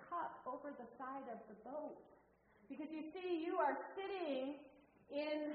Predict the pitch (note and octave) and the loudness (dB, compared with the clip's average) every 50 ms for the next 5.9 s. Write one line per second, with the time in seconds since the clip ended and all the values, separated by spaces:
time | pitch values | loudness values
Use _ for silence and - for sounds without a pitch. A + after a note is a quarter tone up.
0 | - - C4+ C4 C4+ - - D4+ D#4 E4 E4+ E4+ F4 E4+ D#4 C#4+ C4+ C4 C4 B3+ | -2 -2 -2 -4 -2 2 8 10 10 10 10 8 8 6 8 10 10 10 10 10
1 | B3+ B3+ B3+ B3+ B3+ B3+ - - - C4 C#4+ D#4 E4+ E4+ E4+ D4+ A#3+ B3 B3+ A3 | 8 8 8 6 2 -2 -2 -2 0 4 6 6 8 8 8 8 8 8 6 6
2 | G3+ G3 F#3 F#3 G3 A3 B3+ D#4 D#4+ - - - - - - - - - - - | 6 6 4 4 2 2 0 0 -2 -4 -8 -14 -18 -20 -20 -20 -20 -20 -20 -20
3 | _ - - - - C#4+ C#4+ D4 D4+ C4+ C#4+ C4+ A#3 A#3 - - - D4 D4 D4 | _ -20 -12 -6 -2 -2 0 0 0 0 2 0 0 0 -2 -2 2 4 4 4
4 | D4 D4 - C4 C4+ D4+ D#4 E4 E4+ D#4 C4+ B3+ B3 A#3+ - - B3 B3+ C4 C4+ | 4 2 0 4 6 8 8 8 8 8 8 6 6 4 2 4 6 8 10 10
5 | C4+ B3+ B3+ - - - - - - - C4 C4+ C4 C4+ C#4 A3+ G#3+ A3 | 8 6 4 0 -4 -8 -10 -12 -8 -4 -2 -2 -2 -2 -2 -2 -2 -4